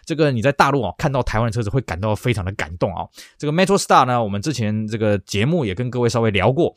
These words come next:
Metro Star 呢，当年福特烈火有正式外销到大陆哦。当然，因为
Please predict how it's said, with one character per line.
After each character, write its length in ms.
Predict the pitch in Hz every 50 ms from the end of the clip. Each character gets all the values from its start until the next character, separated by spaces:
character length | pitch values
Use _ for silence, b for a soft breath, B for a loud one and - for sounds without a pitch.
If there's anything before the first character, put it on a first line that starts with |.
| B B B B B
Metro 220 | - 196 226 247 226
Star 320 | - - 233 208 165 131
呢， 200 | 127 123 117 110
当 300 | - _ 165 156 180 180
年 220 | 147 98 90 92
福 200 | 92 - - 127
特 80 | 127 151
烈 120 | 151 143
火 100 | 123 110
有 100 | 95 87 85
正 240 | - - 185 120 117
式 180 | - - 131 123
外 160 | 120 123 107
销 100 | 104 104
到 200 | 98 101 95 90 - -
大 140 | 123 104 101
陆 100 | 104 -
哦。 180 | - 90 80 -
当 100 | 160 165
然， 100 | 165 170
因 80 | 180 190
为 160 | 202 156